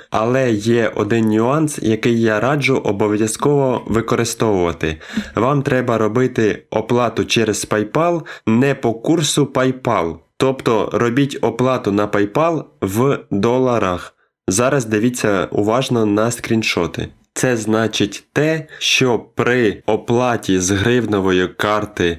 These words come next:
якщо в PayPal у вас буде вибрано U S D, то у вас зніметься гривні по курсу вашого банку.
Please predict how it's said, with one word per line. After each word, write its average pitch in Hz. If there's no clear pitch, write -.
якщо 101
в 107
PayPal 101
у 101
вас 101
буде 98
вибрано 90
U 104
S 98
D, 131
то 113
у 107
вас 113
зніметься 95
гривні 143
по 104
курсу 127
вашого 113
банку. 101